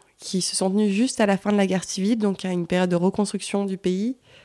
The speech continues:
et qui ont permis en fait, au, en même temps de, de découvrir les ruines du passé des différentes Beyrouth à travers les âges. C'est un sujet, je pense, qui est connu par les chercheurs qui ont travaillé au Proche-Orient, parce que c'était des fouilles qui ont beaucoup formé au Proche-Orient,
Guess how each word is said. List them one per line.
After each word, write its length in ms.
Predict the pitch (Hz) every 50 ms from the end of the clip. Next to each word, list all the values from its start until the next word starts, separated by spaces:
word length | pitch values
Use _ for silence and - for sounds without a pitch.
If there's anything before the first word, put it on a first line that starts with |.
| _ -
et 80 | - 190
qui 140 | - - 190
ont 80 | 190
permis 400 | 180 190 185 185 185 190 202 208
en 80 | 196 180
fait, 200 | - 202 196 -
au, 220 | 185 180 175 - _ -
en 80 | 180
même 180 | 190 185 185 180
temps 180 | - 196 202
de, 380 | 202 175 175 170 165 160 165 165
de 100 | 160 175 175
découvrir 560 | 180 196 - - 202 185 185 190 202 202 202
les 160 | 185 180 175
ruines 240 | 165 175 190 190 202
du 140 | 190 196 180
passé 520 | - 175 165 - - 185 190 196 190 190 -
des 120 | 185 175 175
différentes 760 | 170 185 233 254 - - 226 202 196 190 190 - - - _ _ -
Beyrouth 540 | 185 190 185 180 190 214 - - - - _ _ _ _ _ _ -
à 80 | - 185
travers 260 | - - 196 190 190
les 180 | 185 180 175 180
âges. 280 | 190 202 226 220 196 175 - _ - - - - -
C'est 180 | 202 - - 208
un 100 | 196 196
sujet, 320 | 196 - - 233 262 285 269
je 40 | 240
pense, 220 | 226 262 277 269
qui 120 | - - 196
est 40 |
connu 420 | - - - 269 277 269 269 269 262
par 160 | - 208 190
les 60 | 185
chercheurs 600 | 180 190 190 - - 196 196 214 - - - _ _
qui 140 | - - 247
ont 100 | 220 208
travaillé 300 | 196 - 214 202 196 190
au 40 | 185
Proche-Orient, 500 | - - 185 - - 190 190 220 269 311
parce 180 | - 208 180 -
que 80 | -
c'était 300 | 160 - 170 170 - 175
des 100 | 170 175
fouilles 240 | 175 - - 233 226
qui 200 | - - - 185
ont 160 | 180 170 170
beaucoup 360 | 175 165 175 262 277 - 277
formé 420 | 247 - - 202 190 190 185 185 190
au 40 | 185
Proche-Orient, 500 | - - 170 - 175 175 185 220 277